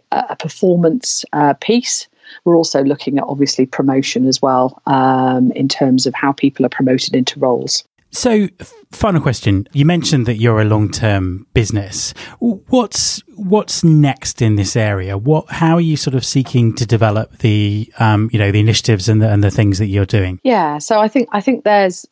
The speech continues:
Speaker 1: I think there's so much more we can do, um,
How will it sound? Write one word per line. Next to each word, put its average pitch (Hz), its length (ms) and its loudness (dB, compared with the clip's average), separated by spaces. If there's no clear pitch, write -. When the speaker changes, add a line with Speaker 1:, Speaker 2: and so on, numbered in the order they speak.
Speaker 1:
I 160 40 -12
think - 200 -6
there's 175 180 -4
so - 500 -2
much 160 280 -4
more 147 180 0
we 135 140 -2
can 139 260 -4
do, 131 460 -2
um, 139 600 -2